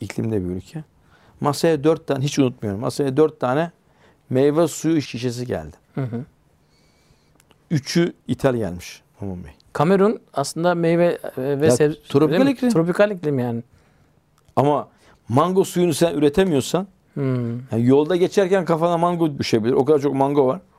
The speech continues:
Speaker 2: Hı hı.
Speaker 1: Ama mangonun suyunu üretmiyorsun,
Speaker 2: Çok
Speaker 1: üretemiyorsun.
Speaker 2: enteresan. O dışarıdan geliyor. Evet. Nijerya'da da aslında
Speaker 1: Nijerya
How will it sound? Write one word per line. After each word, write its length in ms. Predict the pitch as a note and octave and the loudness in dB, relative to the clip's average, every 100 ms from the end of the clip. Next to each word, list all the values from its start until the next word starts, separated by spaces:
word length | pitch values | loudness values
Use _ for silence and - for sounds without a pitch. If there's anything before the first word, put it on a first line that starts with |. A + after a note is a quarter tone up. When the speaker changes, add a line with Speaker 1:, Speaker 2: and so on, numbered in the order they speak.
| _ | _
Speaker 2:
Hı 100 | C#3+ | -6
hı. 180 | A#2+ A#2+ - _ - | -6 -8 -12 _ -2
Speaker 1:
Ama 220 | C#3 C#3+ C3+ | 0 2 0
mangonun 340 | C3 C3+ D3 | 0 2 0
suyunu 440 | B2+ - B2+ D3 G#3 _ _ _ _ _ A#2+ | 0 2 2 0 -4 _ _ _ _ _ 2
üretmiyorsun, 480 | C3 C#3+ A2 G2 G#2 | 2 0 -8 -8 -4
Speaker 2:
Çok 60 | A2+ | -6
Speaker 1:
üretemiyorsun. 380 | A2+ B2+ F#2+ | -2 -4 -4
Speaker 2:
enteresan. 200 | B2 - | -10 -6
O 100 | D#3 | -4
dışarıdan 380 | C#3+ - C#3+ B2+ | -4 -2 -2 0
geliyor. 280 | A2+ G#2 G#2 - _ _ _ - | -4 -6 -10 -16 _ _ _ -10
Evet. 240 | A#2+ A2 - _ - | -10 -10 -14 _ -2
Nijerya'da 520 | D#3+ G#3 G#3 G3+ F#3+ | 2 4 2 2 2
da 60 | D3 | 2
aslında 420 | - C#3 C#3 C3+ | 0 0 0 2
Speaker 1:
Nijerya 580 | C#3+ D3 A3+ G#3+ F#3 A3 | 2 4 4 4 4 2